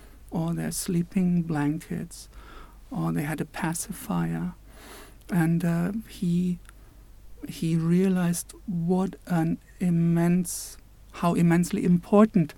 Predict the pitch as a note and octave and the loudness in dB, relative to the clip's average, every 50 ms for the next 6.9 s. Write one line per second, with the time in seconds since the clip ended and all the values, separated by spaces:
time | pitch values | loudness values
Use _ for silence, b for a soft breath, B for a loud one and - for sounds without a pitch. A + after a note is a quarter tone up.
0 | - - - - - - - - - - G3+ F#3+ F3+ E3+ - - - G3+ G#3 G3+ | -20 -20 -20 -20 -20 -20 -20 -12 -2 2 4 4 4 4 0 2 4 6 6 6
1 | F#3 E3 - - - B B B B B B B G3 F3+ F3 E3 D#3 D3 D#3+ E3 | 4 2 -2 -8 -12 B B B B B B B 4 4 4 4 4 2 0 -2
2 | E3 - - F#3 E3+ E3+ - - - F3 E3 E3 E3+ E3+ F3 E3+ - - - - | -4 -4 0 0 0 0 -2 -2 -4 -2 -2 -2 -2 -4 -4 -6 -10 -14 -20 -20
3 | - B B B B B B B B B B B - F3+ E3+ E3 E3 D#3+ - - | -20 B B B B B B B B B B B 2 4 6 6 4 2 0 -6
4 | - F#3+ F3+ F3 F3 E3+ E3+ F3 F3 F3 E3+ - - - G3+ F#3 F3 E3+ - - | -2 0 2 2 2 2 0 0 0 0 0 -2 -4 -2 0 0 0 0 -2 -2
5 | F3+ F3+ F3 F3 - F3+ E3+ E3 E3 - - - - F3+ E3 D#3+ F#3 F#3 F3+ - | -4 -4 -4 -4 -4 -4 -4 -4 -4 -6 -8 -4 -2 0 0 2 2 0 0 0
6 | - F3+ D#3+ D#3+ - - F#3+ - - - F#3+ - E3+ - - - - | 0 0 0 0 -2 -4 -6 -8 -10 -10 -8 -8 -10 -10 -12 -16 -16